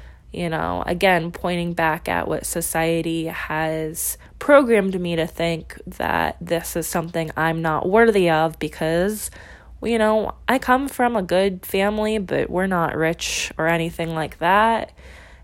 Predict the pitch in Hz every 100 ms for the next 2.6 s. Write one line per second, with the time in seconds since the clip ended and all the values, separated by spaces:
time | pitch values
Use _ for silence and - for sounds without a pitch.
0 | - 180 196 254 269 254 269 311 453 427
1 | 403 403 311 160 185 - 226 220 240 220
2 | 220 175 185 262 160